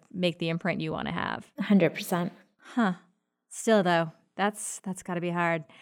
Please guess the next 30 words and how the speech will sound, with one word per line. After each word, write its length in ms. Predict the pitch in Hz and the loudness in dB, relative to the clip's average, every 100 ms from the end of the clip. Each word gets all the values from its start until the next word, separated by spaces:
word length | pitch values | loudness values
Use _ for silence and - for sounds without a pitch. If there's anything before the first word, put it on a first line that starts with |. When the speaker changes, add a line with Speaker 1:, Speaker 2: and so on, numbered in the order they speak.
| - - - - - - | -20 -20 -20 -20 -20 2
Speaker 1:
So 340 | 285 262 - _ 226 | 6 8 6 _ -4
shifting 340 | - - 294 | 0 4 6
back 240 | 254 214 214 | 8 8 6
to 120 | 233 | 4
the, 120 | 202 202 | 4 4
to 220 | - 190 | 0 -2
the 260 | 185 196 | 2 0
company 560 | 185 202 185 180 175 175 | 2 0 2 2 2 2
and 260 | 175 170 - | 2 0 -2
to 140 | 190 | -4
the 60 | 175 | -2
sort 180 | 202 180 | 0 0
of 80 | |
vitamin 340 | 170 180 175 170 | 2 4 4 2
industry 760 | 180 180 180 - 175 165 165 - - - _ 190 | 2 2 0 -4 -2 -2 -4 -8 -20 -20 _ 0
again, 600 | 175 180 170 165 165 156 - - - _ _ _ - | 2 4 6 4 0 -4 -10 -20 -20 _ _ _ -2
when 200 | 240 269 | 4 4
it 60 | |
comes 180 | 294 403 | 2 2
to 80 | 294 | 8
vitamins, 520 | 220 208 196 180 175 | 10 10 8 6 4
there's 180 | 226 226 | 2 2
still 200 | - 349 | 4 6
a 60 | 392 | 6
lot 120 | 220 | 4
of 60 | |
skeptics 520 | - - 170 - - - | 2 0 0 0 -6 -8
out 160 | - | -8
there. 240 | - - - _ _ _ _ - | -10 -12 -16 _ _ _ _ -4
Speaker 2:
Mm-hmm. 300 | 214 202 214 | -4 0 0